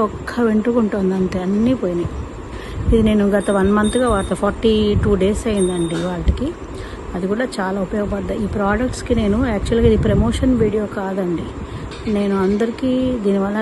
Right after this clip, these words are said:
లాభం పొందండి అని చెప్పి చేస్తున్నాను. మీ అందరూ కూడా ఈ, ఈ ప్రోడక్ట్స్ వాడండి. పెద్ద కాస్ట్లీ ఏం కాదండి, కంపేర్ చేసుకుంటే బయట వాటితో వేలకు వేలు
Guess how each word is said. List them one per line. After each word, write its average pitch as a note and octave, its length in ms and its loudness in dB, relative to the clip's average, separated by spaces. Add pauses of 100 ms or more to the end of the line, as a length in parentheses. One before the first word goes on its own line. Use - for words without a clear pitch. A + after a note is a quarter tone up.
(120)
లాభం G3+ 340 0
పొందండి G#3+ 480 2
అని G3 120 0
చెప్పి G#3+ 240 -2
చేస్తున్నాను. - 480 -2 (760)
మీ G#3 60 4 (100)
అందరూ G3+ 240 2 (100)
కూడా A#3+ 100 2 (140)
ఈ, - 20 2 (220)
ఈ F#3+ 100 -2
ప్రోడక్ట్స్ G3 420 -2 (100)
వాడండి. G3 360 0 (100)
పెద్ద F3 200 0 (160)
కాస్ట్లీ A3 500 0
ఏం A3 100 4 (120)
కాదండి, G3+ 420 2 (480)
కంపేర్ G#3 400 0
చేసుకుంటే G#3+ 560 -2 (580)
బయట G#3 300 2
వాటితో G#3 320 0 (140)
వేలకు G3 320 2
వేలు G#3+ 180 2